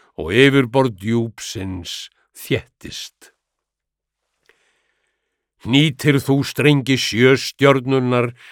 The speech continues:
eða leysir þú fjötra Óríons? Lætur þú stjörnumerkin koma í ljós á réttum tíma, leiðir fram ljóninjuna og hvolpa hennar? Þekkir þú lög himinsins?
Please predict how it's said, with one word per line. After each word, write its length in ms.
eða 160
leysir 480
þú 240
fjötra 560
Óríons? 960
Lætur 400
þú 160
stjörnumerkin 880
koma 220
í 80
ljós 260
á 80
réttum 400
tíma, 460
leiðir 560
fram 400
ljóninjuna 1040
og 320
hvolpa 480
hennar? 380
Þekkir 400
þú 140
lög 460
himinsins? 1080